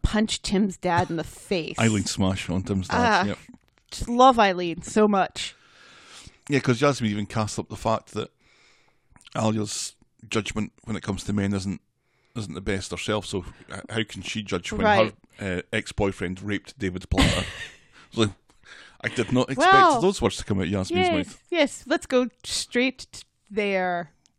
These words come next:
Speaker 1: because we can't say anything bad about Ryan, apparently.
Speaker 2: Yasmin is home when she gets a text, and then a grumpy-looking Tim's dad comes in. He admits to not giving her feelings a second thought all night. She insists that she loves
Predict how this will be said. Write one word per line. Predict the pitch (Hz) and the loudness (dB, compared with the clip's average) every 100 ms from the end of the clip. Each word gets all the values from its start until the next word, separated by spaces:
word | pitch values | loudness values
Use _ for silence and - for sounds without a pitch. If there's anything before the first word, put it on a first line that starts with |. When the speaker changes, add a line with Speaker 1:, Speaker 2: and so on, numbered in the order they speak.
| _ - | _ -12
Speaker 1:
because | 202 - 208 190 - | -10 -6 -6 -6 -10
we | 220 | -10
can't | - 247 | -2 -2
say | - 226 | 2 0
anything | 226 214 180 | 2 -2 -2
bad | 196 202 | 0 0
about | 190 185 | -2 -2
Ryan, | 190 185 175 175 185 _ _ _ _ - | -2 0 -2 -6 -10 _ _ _ _ -8
apparently. | 214 214 185 175 175 165 _ _ - | -6 -4 -4 -6 -8 -10 _ _ -2
Speaker 2:
Yasmin | 170 196 180 | 2 2 2
is | 156 | 2
home | 156 156 147 131 | 4 4 4 -2
when | 127 123 | 0 0
she | 110 | 0
gets | 92 107 | -4 -4
a | |
text, | - 101 101 - | -2 -2 -2 -4
and | 98 | -2
then | 104 104 - | 0 -2 -4
a | |
grumpy-looking | 98 120 127 110 104 98 | -2 -2 0 -2 -2 -4
Tim's | - 95 | -4 -4
dad | - 92 - | -2 -2 -2
comes | 92 90 | -4 -4
in. | 87 - - | -6 -8 -14
He | - 110 | -4 -2
admits | - 110 143 - | -2 -2 -2 -2
to | - | -4
not | 120 120 - | -2 -2 -2
giving | 117 117 | -2 0
her | 107 135 | 0 -2
feelings | - 110 107 101 | -2 -2 -2 -4
a | |
second | - 107 101 95 | -4 -4 -4 -8
thought | 98 85 - | -4 -4 -4
all | 90 | -6
night. | 73 53 - _ - - - - - | -8 -14 -18 _ -20 -20 -20 -20 -12
She | - | -4
insists | 202 180 208 - - | -2 2 4 2 2
that | 165 | 0
she | - | 2
loves | 139 135 127 - | 0 0 -2 -8